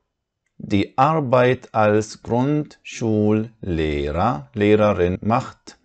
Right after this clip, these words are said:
mir Spaß, aber die Anforderungen in Deutschland sind sehr hoch. Man braucht vor allem sehr gute Deutschkenntnisse und eine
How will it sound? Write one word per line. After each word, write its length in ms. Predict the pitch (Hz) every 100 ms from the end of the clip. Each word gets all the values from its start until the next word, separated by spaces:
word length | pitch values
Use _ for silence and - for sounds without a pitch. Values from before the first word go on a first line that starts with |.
| -
mir 500 | 92 87 87 90 90
Spaß, 920 | - - 82 78 98 147 - - -
aber 640 | 113 113 107 110 113 110 101
die 240 | 85 -
Anforderungen 1200 | 123 147 147 - 117 107 104 104 92 92 92 92
in 220 | 95 92 -
Deutschland 640 | 73 - 101 107 127 123 _ -
sind 580 | 101 95 98 104 104 _ _
sehr 640 | 95 92 85 85 90 101 -
hoch. 440 | 95 123 151 - _ _ _ _ _ _ _ _ _ _ _ _ _
Man 340 | 110 127 160 147
braucht 680 | 131 120 123 127 - - -
vor 380 | - 95 73 -
allem 480 | 87 101 131 151 - -
sehr 640 | 107 113 113 113 117 117 - -
gute 760 | 101 98 98 - 95 101 101 _ _
Deutschkenntnisse 1200 | 92 90 87 - - 73 - 117 131 131 123 131 -
und 380 | 110 107 107 104
eine 600 | 101 92 92 92 92 101